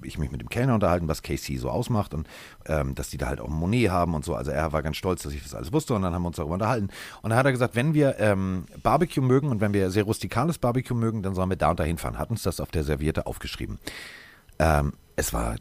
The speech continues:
es war mega, aber es war total lustig. Wir sind irgendwo in den Vorort gefahren, Herr Hoffmann, also die beiden Hoffmänner, das sind die, die das hier alles produzieren, äh, und ich. Und, ähm, sagen wir es mal so,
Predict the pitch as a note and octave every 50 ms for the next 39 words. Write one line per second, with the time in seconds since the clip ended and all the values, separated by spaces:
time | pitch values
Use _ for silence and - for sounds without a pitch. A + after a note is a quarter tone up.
0 | - - - B1 - B1 B1 A#1+ B1+ C#2+ G2 A2+ A#2 A2+ - - - - - -
1 | - C2+ - - - - - A1+ B1+ - - - - - - B1 A#1 C2 E2+ G2
2 | - - D#2+ E2+ G#2 E2 D#2+ C2 A1 B1+ B1+ - - - A#1+ G#1+ A#1 - - -
3 | - - G#2 A2+ D3+ D3+ - _ _ _ - - - E2+ D2 B1+ C2 E2 D#2 -
4 | F#2 F2+ G#2 G#2+ - - B1+ B1 A#1 G#1 - - - B1+ A#1+ A#1+ - - D#2 -
5 | F2+ D2+ C#2+ C#2 C2 - D2+ C2 - C#2 B1 A#1+ A#1+ A#1 - - - A1+ - -
6 | - - - - - - F#2 G2+ A#2+ - - - - - - - - - - -
7 | - G2+ - - A#2+ - E2 - - - - - _ - - - - - - _
8 | - - G#2 G2+ F2+ D2+ - - F2+ E2+ E2 E2 D#2+ D#2 D#2+ D2+ - _ _ _
9 | _ _ _ - - - E2 G2 C3 D3 C3+ - C3 B2+ A2+ F#2 - -